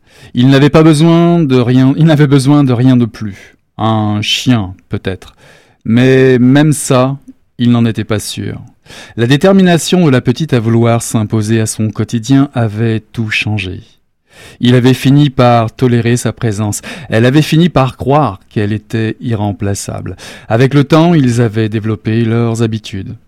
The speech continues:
Il espérait maintenant sa venue comme un chat attend sa moulée. Et elle revenait tous les matins.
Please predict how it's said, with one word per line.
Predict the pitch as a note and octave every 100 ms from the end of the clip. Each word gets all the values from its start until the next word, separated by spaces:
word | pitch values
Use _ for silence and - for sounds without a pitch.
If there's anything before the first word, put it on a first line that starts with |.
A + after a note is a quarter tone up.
| _ _ _ -
Il | A2+ A2
espérait | A#2 - B2 A#2+ C3
maintenant | B2 B2 B2 C3 B2+
sa | -
venue | A#2+ B2 C3+ C#3
comme | C3+ A#2 A2
un |
chat | A2 - G#2+
attend | - G#2+ - G2+ G2+
sa | G2+ - G2
moulée. | G2 F#2+ G2+ G2+ _ _ _ _ _ _ - -
Et | B2+ D#3+
elle | E3 D#3 C#3
revenait | A2+ A#2 A2+ A2 A2 A2+
tous | - -
les | G#2+
matins. | G2+ G2+ -